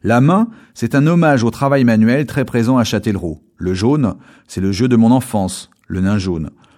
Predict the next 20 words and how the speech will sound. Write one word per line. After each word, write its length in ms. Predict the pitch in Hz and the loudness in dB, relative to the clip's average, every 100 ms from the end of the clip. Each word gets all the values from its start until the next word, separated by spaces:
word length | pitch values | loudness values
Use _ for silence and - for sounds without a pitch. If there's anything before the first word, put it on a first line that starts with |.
| _ | _
La 100 | 95 | -4
voiture 400 | 98 107 135 135 | 0 0 0 0
est 60 | 107 | 0
célébrée 580 | - 98 98 101 143 131 | -2 -2 -2 -2 -2 -4
comme 280 | 113 98 92 | -2 0 0
révolution 680 | 87 117 127 113 113 143 | 0 0 2 0 0 0
du 80 | 123 | 0
siècle 380 | 104 110 107 95 | 0 -2 -2 -4
passé 320 | 101 98 170 | -4 -4 -4
et 240 | 170 127 101 | 0 0 2
l'œuf 260 | 156 185 | 0 -2
représente 640 | - 117 - 107 131 - 98 | -6 -6 -4 -4 -2 -4 -4
la 180 | 92 | -2
nouvelle 300 | 98 123 147 | 2 2 2
voiture, 540 | 117 113 107 135 151 151 - _ | 0 -2 -2 -2 -4 -4 -20 _
celle 300 | - - 143 | -12 -2 -2
qui 160 | - - | 0 -4
reste 280 | 123 127 - | -2 -4 -2
à 160 | 98 | -2
inventer. 520 | 104 95 98 - 87 | 0 -2 -4 -4 -10